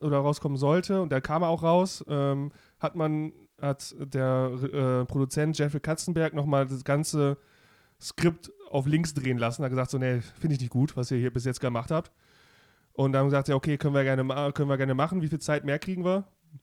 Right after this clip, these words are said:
Ha, genau. Ei-, nächstes Jahr ist, ist Premiere und ist rausgegangen. <laughs> Wird auch als Black Friday bei Disney bezeichnet in dem Moment, also bei den Leuten. So, und dann gab's halt das Problem, dass Howard Ashman im März einundneunzig gestorben ist und dann ist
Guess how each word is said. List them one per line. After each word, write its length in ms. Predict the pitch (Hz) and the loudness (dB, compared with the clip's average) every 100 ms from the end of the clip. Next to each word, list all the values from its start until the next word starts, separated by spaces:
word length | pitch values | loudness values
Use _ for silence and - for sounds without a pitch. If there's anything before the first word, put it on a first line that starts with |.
| - | 2
Ha, 240 | 196 160 - _ _ _ _ _ | 4 4 -2 _ _ _ _ _
genau. 420 | 147 143 120 110 - _ _ _ _ _ _ _ _ _ | 2 4 4 2 -6 _ _ _ _ _ _ _ _ _
Ei-, 280 | 123 143 - | 0 0 0
nächstes 360 | 139 147 170 170 | 0 2 2 2
Jahr 160 | 165 | 2
ist, 160 | 165 - | 2 -2
ist 140 | 180 | -4
Premiere 480 | 123 160 147 123 104 | 0 2 4 2 0
und 80 | 127 | -4
ist 140 | 127 | 0
rausgegangen. 440 | 127 123 113 101 107 - 175 - - | 0 0 -4 -8 -10 -12 -12 -12 -6
<laughs> 260 | 156 - - 165 135 | -4 -2 -2 -2 0
Wird 140 | 165 | -2
auch 100 | 185 | 0
als 140 | 165 131 | -2 -2
Black 240 | 135 156 | -2 -2
Friday 520 | - 139 143 135 120 | 0 2 4 2 -2
bei 120 | 120 120 | -4 -4
Disney 240 | 127 127 | -2 -4
bezeichnet 400 | 101 - 95 101 - | -6 -8 -10 -12 -12
in 80 | 107 | -12
dem 80 | 101 | -10
Moment, 220 | 98 101 | -10 -12
also 120 | 110 | -12
bei 100 | 107 | -10
den 100 | 104 | -8
Leuten. 260 | 104 107 - _ _ - - - _ _ _ _ _ | -8 -8 -14 _ _ -20 -20 -20 _ _ _ _ _
So, 180 | 135 117 | 0 0
und 80 | 131 | 0
dann 180 | 139 | -2
gab's 180 | 139 147 | 0 0
halt 120 | 160 | 0
das 100 | 147 | -2
Problem, 320 | - 147 143 143 | -2 2 4 4
dass 160 | 135 | 2
Howard 220 | 139 139 | 2 2
Ashman 320 | 160 175 190 185 | 0 0 0 2
im 100 | 175 | 2
März 300 | 165 170 - | 2 0 -2
einundneunzig 500 | 165 165 151 151 160 | -2 2 2 2 -4
gestorben 460 | 147 151 143 139 | -2 2 4 4
ist 200 | 135 135 | 0 -2
und 100 | 131 | -4
dann 220 | 123 127 127 | -2 -2 -2
ist 440 | 127 131 - - | -2 -4 -4 -16